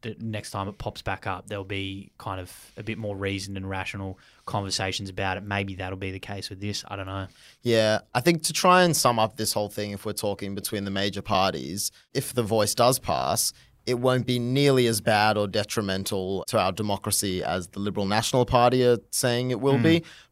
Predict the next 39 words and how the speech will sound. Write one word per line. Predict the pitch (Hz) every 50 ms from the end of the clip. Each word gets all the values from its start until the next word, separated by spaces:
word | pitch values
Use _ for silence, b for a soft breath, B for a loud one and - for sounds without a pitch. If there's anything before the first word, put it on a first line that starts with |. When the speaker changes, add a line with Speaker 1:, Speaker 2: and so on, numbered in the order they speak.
| _
Speaker 2:
But | - 170 170 165 131 - - -
I | 123 135 139
also | 139 147 151 147 - 143 127
don't | 117 123 117 117 117
think | - 123 117 113 -
it | 123 107
will | 120 123 113
be | 101 117 110 104
as | 107 104 -
good | - 117 107 101
a | 92
fix, | - - - 123 110 - - - - - - - -
and | 92 98 98 98 98 98 98 98 98 - - _ _
it | 95 95 -
will | 101 110 107
benefit | 95 - 101 98 101 95 - - 107 101 95 -
Indigenous | - 95 101 98 101 95 101 101 95 92
peoples | - - 107 101 95 - 95 90 95 92 90
as | 95 98 85
much | 95 104 101 95 85 80 - - - -
as | - 78 87 92 90 -
the | 92
Labor | 90 92 98 98 87 78 -
Party | - - 62 67 - 52
are | 53
saying | - - - 65 57 50
it | 50 50 50
will. | - 50 50 - -
Speaker 1:
Yeah. | 120 110 107 104 - - -
Speaker 2:
So | - - 110 104 107
it | 104 95
is | - 127 120
somewhere | - - 113 104 101 101 95 90 80
in | 67 87 95 85
between | - - - - 98 87 85 82
those | 64 57 65 - -
two. | - - 82 64 - - _ _
Speaker 1:
Yeah, | _ 120 110 104 104 104 _ _ _ _ _ _ _ _
fair. | - - 110 110 117